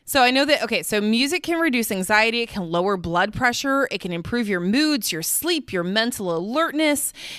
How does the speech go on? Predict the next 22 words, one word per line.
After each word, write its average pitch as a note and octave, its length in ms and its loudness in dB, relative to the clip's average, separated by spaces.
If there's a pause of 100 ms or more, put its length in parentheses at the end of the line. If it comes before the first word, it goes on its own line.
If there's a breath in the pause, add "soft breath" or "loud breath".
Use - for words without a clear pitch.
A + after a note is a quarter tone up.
(200 loud breath)
It G#3 100 -2
can G#3 160 0
transport D#4 680 0
us A3+ 240 0
to B3 120 0
a A3+ 40 2
specific C4 580 -2
moment A#3+ 360 4
in G3 120 -2
our A#3 80 2
memories, A3+ 580 0
and G#3+ 200 2
we C4 100 2
can A3+ 260 0
relive B3 520 0
that A3+ 200 2
moment G3+ 400 2
from G3 220 -2
hearing A3+ 360 0
a F3+ 120 -6
single B3+ 440 0
song. F#3+ 520 0